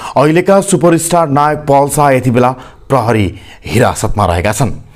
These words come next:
गैँडाकोटमा रहेका पल शाह, फेरि पल शाहलाई यति बेला तनहुँ फर्काइएको छ। उमेर नपुगेकी किशोरीमाथि जबरजस्ती करणी अभियोगमा न्यायिक हिरासतमा रहेका नायक पल शाहसँग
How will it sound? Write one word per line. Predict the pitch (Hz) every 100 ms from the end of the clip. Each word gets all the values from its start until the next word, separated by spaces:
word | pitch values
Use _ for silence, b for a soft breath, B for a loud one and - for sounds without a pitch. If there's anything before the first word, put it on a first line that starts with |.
| B B -
गैँडाकोटमा | 90 110 101 - 110 107 110 110 107
रहेका | 90 104 113
पल | 104 - 101
शाह, | 101 117 123 151 B -
फेरि | - 135 131
पल | - 113
शाहलाई | 107 113 104
यति | 104 107
बेला | 104 139 B B -
तनहुँ | 127 113 95 101 87 - - -
फर्काइएको | - 107 104 90 87
छ। | 117 127 - - B B B
उमेर | - 147 170
नपुगेकी | 185 170 156 160 170 165 180 180
किशोरीमाथि | 180 151 151 165 165 143 147 151
जबरजस्ती | 127 139 139 139 151
करणी | - 135 143 147 107 95 - - - - - -
अभियोगमा | 127 143 143 143 120
न्यायिक | 92 95 127 151 165
हिरासतमा | 110 117 135 131 131 127
रहेका | 120 123 123
नायक | 107 113 117 113 B B B
पल | 127 120
शाहसँग | 113 107 104 - 110 117 160